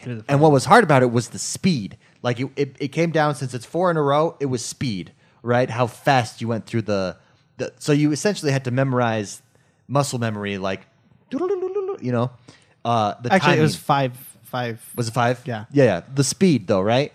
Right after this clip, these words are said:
Speaker 3: Yeah.
Speaker 2: Um, with, with this, I think the combinations are what is, is making it harder. Like,
Speaker 1: Yeah, you
Speaker 2: uh,
Speaker 1: got two up, one down, just the way your fingers move.
Speaker 2: yeah, so I,
Speaker 1: the way your
Speaker 2: I think
Speaker 1: fingers
Speaker 2: it's
Speaker 1: move.
Speaker 2: just, and so it's not, I mean, speed is still a factor, clearly, but you,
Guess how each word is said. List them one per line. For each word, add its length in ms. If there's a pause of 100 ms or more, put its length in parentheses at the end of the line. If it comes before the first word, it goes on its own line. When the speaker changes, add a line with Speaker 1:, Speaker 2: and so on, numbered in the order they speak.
Speaker 3:
Yeah. 200
Speaker 2:
Um, 460 (200)
with, 520
with 260
this, 340
I 100
think 300 (180)
the 80
combinations 1000
are 100
what 240
is, 180 (180)
is 180
making 340
it 60
harder. 380
Like, 380 (360)
Speaker 1:
Yeah, 80
you 60
Speaker 2:
uh, 260
Speaker 1:
got 80
two 180
up, 180
one 220
down, 420
just 180
the 60
way 100
your 140
fingers 500
move. 120
Speaker 2:
yeah, 300
so 200
I, 160
Speaker 1:
the 60
way 80
your 100
Speaker 2:
I 60
think 100
Speaker 1:
fingers 140
Speaker 2:
it's 140
Speaker 1:
move. 40
Speaker 2:
just, 320
and 140
so 160
it's 140
not, 300 (300)
I 140
mean, 120
speed 300
is 80
still 200
a 40
factor, 380
clearly, 440 (420)
but 360 (340)
you, 320